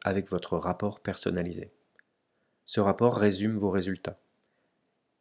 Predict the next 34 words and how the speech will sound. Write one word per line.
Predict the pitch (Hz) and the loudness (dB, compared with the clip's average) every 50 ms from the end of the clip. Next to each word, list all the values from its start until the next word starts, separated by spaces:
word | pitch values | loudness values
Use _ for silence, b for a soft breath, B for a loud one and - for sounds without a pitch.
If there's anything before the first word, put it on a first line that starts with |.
| - | -2
Il | 104 101 95 | -2 0 0
vous | 98 95 | -2 -4
propose | - - 117 - - 95 92 85 - | -2 -2 -2 0 2 0 0 0 2
quelques | - 143 - - - 117 - | 0 0 2 4 2 2 2
clés | - - 135 135 | 2 2 2 2
de | 123 107 | 2 2
lecture | 95 95 - - - 110 110 120 135 139 - | 0 -2 -4 -4 -2 0 2 2 2 0 0
et | - 104 | -2 0
des | 98 101 95 110 | 0 0 2 2
éléments | 117 123 120 113 104 95 | 2 2 4 2 2 2
d'information | 87 113 113 120 - 123 107 107 95 90 - - 101 107 120 | 4 4 2 2 2 0 0 0 0 -2 -2 -2 -4 -4 -4
pour | - - 101 95 | 0 0 2 4
améliorer | 98 101 104 92 98 101 95 113 110 | 4 2 2 0 0 0 2 2 0
votre | 101 - - 101 | 0 -2 -4 -6
performance | 85 - 104 - - 101 90 87 95 95 101 - - | -4 -4 -4 -2 0 0 0 0 0 -4 -4 -4 -4
et | 98 | -4
votre | 90 92 - - 92 | -4 -4 -4 -4 -6
bien-être, | 90 92 90 85 82 87 92 - - - - b b b b b b - | -4 -2 -4 -4 -4 -4 -8 -8 -12 -20 -20 b b b b b b 0
au | - 120 | 0 0
travail | 123 - - 95 92 92 95 104 107 110 - _ _ _ _ _ _ - | 0 2 0 0 2 2 0 0 0 -4 -6 _ _ _ _ _ _ 0
comme | - 131 123 123 110 | 2 2 2 4 2
dans | 117 107 | 2 2
votre | 104 98 - - - | 2 0 -2 -2 -6
vie | 87 90 - | -6 -6 -8
privée. | - - 92 80 78 - _ _ _ _ _ _ _ _ _ _ _ _ _ _ _ _ _ _ _ _ _ - - B B B B B B B - | -8 -10 -10 -10 -12 -18 _ _ _ _ _ _ _ _ _ _ _ _ _ _ _ _ _ _ _ _ _ -20 -18 B B B B B B B 0
Les | 101 98 95 110 | 2 4 6 6
éléments | 110 117 120 123 120 | 6 6 6 4 2
de | 98 85 | 0 -2
ce | - - 87 | -4 -4 -2
rapport | 85 95 92 - 101 107 123 127 135 147 - _ _ _ - | -2 -2 -2 0 0 0 0 0 -2 -6 -12 _ _ _ -14
sont | - - - - - - - | -6 -4 -4 -4 -4 -4 -8
issus | 110 107 - - 127 | -6 -6 -6 -6 -4
du | 117 101 | -6 -6
programme | - - 90 85 90 95 98 98 | -6 -4 -6 -4 -2 -2 -4 -4